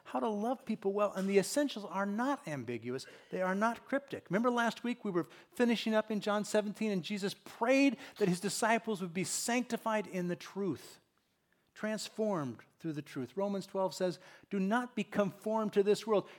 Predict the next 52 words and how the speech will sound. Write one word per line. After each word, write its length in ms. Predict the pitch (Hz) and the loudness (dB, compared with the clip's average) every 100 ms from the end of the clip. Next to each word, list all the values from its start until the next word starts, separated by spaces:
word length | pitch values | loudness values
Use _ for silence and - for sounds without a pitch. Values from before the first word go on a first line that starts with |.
| - | -2
You've 180 | 262 | 0
got 300 | 208 262 254 | 6 4 4
your 100 | 247 | 0
old 280 | 233 247 247 | 4 4 2
heart. 280 | 170 214 - | 4 2 2
You've 140 | 226 | -2
got 220 | 190 226 - | 4 4 4
the 80 | |
world. 340 | 220 226 233 196 | 0 4 4 4
You've 140 | 214 | 4
got 160 | 240 233 | 4 4
the 60 | |
devil 220 | 220 233 214 | 2 0 -2
trying 280 | - 226 | -4 -2
to 40 | 208 | -2
conform 520 | 208 180 - 262 247 | -2 -2 2 2 4
you 80 | 240 | 2
to 100 | 233 | 0
this 240 | 226 - | -2 -2
world. 220 | 240 226 | 0 0
It 40 | 180 | 2
says, 220 | 202 190 - - | 0 0 -4 -8
"Do 100 | - | 0
not 300 | 196 233 277 | 4 4 4
be 80 | 254 | 2
conformed 440 | - 214 202 202 180 | -2 0 2 2 4
to 40 | |
this 220 | 180 175 | 2 2
world, 220 | 185 180 | 2 2
but 100 | 175 | 2
be 100 | 170 | -2
transformed 1040 | 156 - - 233 247 - - 131 95 87 85 _ _ _ _ _ | -6 -8 -8 -6 -4 -6 -8 -8 -8 -12 -18 _ _ _ _ _
by 140 | 131 | -6
the 120 | 135 | -6
renewal 600 | 131 139 139 160 147 127 | -6 -6 -4 -2 -2 -4
of 160 | 139 117 | -8 -8
your 80 | 123 | -8
mind." 460 | 120 113 107 92 - _ _ _ _ _ _ _ _ _ _ _ _ _ | -6 -6 -8 -12 -20 _ _ _ _ _ _ _ _ _ _ _ _ _
What 120 | 285 | -10
a 60 | 196 | -6
gift 240 | 214 - | -8 -8
God 160 | 160 147 | -8 -8
has 140 | 123 | -6
given 240 | 139 131 123 | -6 -6 -6
us 160 | 101 | -10
in 60 | 107 | -12
the 60 | |
Scriptures. 520 | 101 120 - - - - _ _ _ _ _ _ _ _ _ | -14 -14 -16 -18 -20 -20 _ _ _ _ _ _ _ _ _
For 140 | 208 | 0
more 160 | 202 190 | 2 2
than 100 | 175 | 0
half 480 | 143 - 240 262 | -4 -6 -4 -4